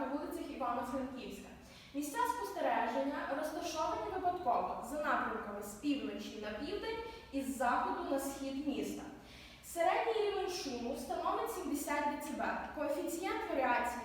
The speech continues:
дев'ять відсотків при одинадцяти замірах. Також було проведено заміри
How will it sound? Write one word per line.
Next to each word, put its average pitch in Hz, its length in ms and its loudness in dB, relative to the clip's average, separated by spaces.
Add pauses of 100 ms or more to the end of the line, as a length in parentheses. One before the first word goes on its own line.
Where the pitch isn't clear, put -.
дев'ять 233 400 4 (120)
відсотків - 640 0
при 302 360 2
одинадцяти 240 720 0 (320)
замірах. 196 520 -2 (1600)
Також 359 440 6 (480)
було 403 180 4
проведено 285 600 2
заміри 247 540 2